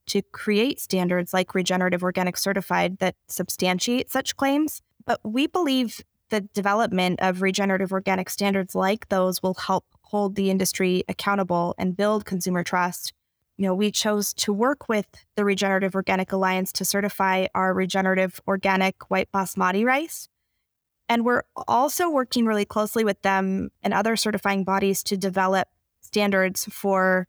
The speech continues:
California grown rice, because we believe regenerative systems are often context specific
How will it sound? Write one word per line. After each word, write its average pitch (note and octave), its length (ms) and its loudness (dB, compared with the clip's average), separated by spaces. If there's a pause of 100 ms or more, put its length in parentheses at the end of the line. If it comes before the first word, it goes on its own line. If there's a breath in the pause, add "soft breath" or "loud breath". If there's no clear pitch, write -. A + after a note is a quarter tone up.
(280)
California G#3+ 460 0
grown F#3 300 0
rice, G3 460 0
because G#3 420 -4
we A3+ 100 2
believe G#3+ 400 0
regenerative G3 580 0
systems F#3+ 680 -2
are G3 160 0
often G3 380 0
context - 500 -6
specific F#3+ 640 -4